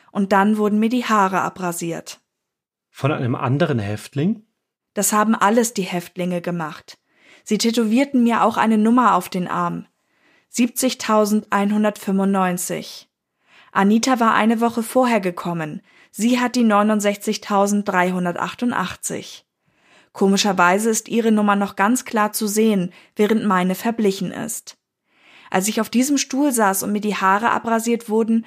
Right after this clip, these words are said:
Speaker 1: sah ich auf der Erde neben mir ein paar schwarze Schuhe stehen. Die hatten vorne Lederklappen und rote Schnürsenkel. Und da dachte ich mir, diese Schuhe kenne ich doch. Also fragte ich das Mädchen, das mir den Kopf rasierte,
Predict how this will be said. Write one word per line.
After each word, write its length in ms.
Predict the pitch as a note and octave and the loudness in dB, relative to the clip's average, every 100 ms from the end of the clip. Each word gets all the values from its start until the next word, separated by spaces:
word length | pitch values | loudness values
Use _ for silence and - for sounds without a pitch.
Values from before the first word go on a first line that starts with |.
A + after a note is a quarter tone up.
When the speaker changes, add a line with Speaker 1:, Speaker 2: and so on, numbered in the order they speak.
| - | -8
Speaker 1:
sah 220 | - G#3+ A3+ | -4 0 2
ich 160 | C4 | 0
auf 80 | B3 | -2
der 180 | C4 - | 0 2
Erde 300 | G#3 A3 A3+ | 2 2 2
neben 320 | G#3 A3 A#3+ | 2 0 2
mir 180 | A#3 A#3 | 2 2
ein 160 | G#3+ | -2
paar 220 | A3 A3 A#3+ | -2 -2 -2
schwarze 480 | - G#3+ G#3 A#3 | 0 0 0 -2
Schuhe 380 | A3+ - B3 A3 | -4 -2 0 2
stehen. 520 | F3 - E3+ D#3+ D3+ - _ - - | 0 -2 -4 -4 -8 -14 _ -20 -8
Die 80 | F#3+ | -6
hatten 220 | F#3 - | -4 -2
vorne 340 | G3+ G#3+ G3+ G3+ | -2 2 2 4
Lederklappen 880 | F#3+ G#3+ B3 A3+ - F#3 F#3 F#3 - - | 2 2 2 0 -2 -2 -2 -4 -4 -10
und 160 | - G3+ | -2 0
rote 320 | G3+ A3+ A#3 | 2 2 2
Schnürsenkel. 840 | A3 A3 A3 G3+ F#3 F3 F3 D#3+ - _ _ _ _ | 0 2 2 2 0 -2 -6 -8 -10 _ _ _ _
Und 140 | F#3 | 0
da 60 | F3+ | 2
dachte 360 | F3 E3+ - | 0 -2 -2
ich 180 | A3+ A3+ | -2 0
mir, 320 | A3+ A#3 A#3 A#3 _ _ - | 2 4 2 -2 _ _ 0
diese 280 | A3 C#4+ C#4 | 2 2 2
Schuhe 360 | - B3 B3 | 0 0 0
kenne 400 | A#3 - B3+ A#3+ | 0 0 2 2
ich 160 | E3 - | 0 -6
doch. 380 | E3+ D#3+ - _ _ _ _ _ _ _ _ | -8 -8 -12 _ _ _ _ _ _ _ _
Also 280 | F#3+ G#3+ C4 | 0 2 0
fragte 420 | - A3 B3+ C4+ | 2 2 2 -2
ich 140 | A#3+ | -2
das 200 | A#3 A3+ | -2 -2
Mädchen, 460 | G#3 G3 G3+ - A3 | 0 2 0 0 0
das 160 | A3 | 2
mir 80 | A3 | 0
den 140 | G#3 G3+ | 0 0
Kopf 320 | - F#3+ - | -2 -4 -2
rasierte, 640 | G3+ F#3+ G#3 G#3 G#3+ G#3 | 0 2 -2 0 -2 -4